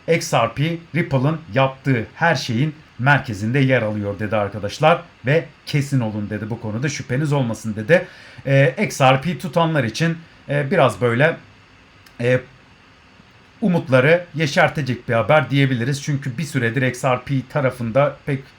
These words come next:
hareketlilik görmüyorduk. Ancak belki de, e, Garlinghouse bazı geliştirmeler planlıyor. Kim bilir? Çünkü projenin hala, daha doğrusu Ripple'ın hala merkezinin X R P olduğunu belirttiyse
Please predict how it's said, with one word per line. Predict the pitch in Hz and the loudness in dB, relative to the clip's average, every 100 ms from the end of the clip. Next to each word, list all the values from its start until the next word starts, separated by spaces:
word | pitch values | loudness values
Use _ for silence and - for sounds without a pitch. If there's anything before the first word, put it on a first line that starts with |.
| - - | -20 -8
hareketlilik | - 139 131 - 123 147 110 | 0 0 0 -4 -4 -4 2
görmüyorduk. | 147 120 110 110 170 - - - - | 2 2 -2 -4 -6 -8 -20 -20 -4
Ancak | 160 135 135 147 | 0 0 0 2
belki | 165 139 110 | 2 2 0
de, | 151 165 - | 2 0 -2
e, | 135 131 131 131 135 - - | 2 4 4 4 0 -10 -4
Garlinghouse | 139 160 135 120 110 160 160 - - | 2 4 4 0 0 0 -2 -10 -14
bazı | 127 139 120 131 | -2 0 0 0
geliştirmeler | 139 127 - 135 135 135 131 | 0 0 -2 2 4 4 2
planlıyor. | 120 123 107 107 131 151 - - - - | 0 -2 -2 0 0 0 -6 -20 -20 -16
Kim | - 151 107 | -2 -2 0
bilir? | 127 139 | 0 -2
Çünkü | - 131 135 | -2 -4 -2
projenin | 135 123 139 135 | -2 0 2 2
hala, | 143 113 127 - - _ _ _ _ _ 101 | 2 2 0 -2 -8 _ _ _ _ _ -6
daha | 110 120 120 | -2 0 -2
doğrusu | 110 110 | -4 -2
Ripple'ın | 123 139 135 131 | -2 0 0 2
hala | 147 120 120 | 2 4 2
merkezinin | 127 135 127 120 107 127 151 | 4 2 2 -4 -2 -2 -2
X | 139 - 139 | -6 -4 -2
R | 123 | -2
P | - 127 | -2 -4
olduğunu | 110 98 123 139 | -4 -4 -2 -2
belirttiyse | 139 131 127 131 107 139 147 | 0 -2 -4 -6 -6 -4 -4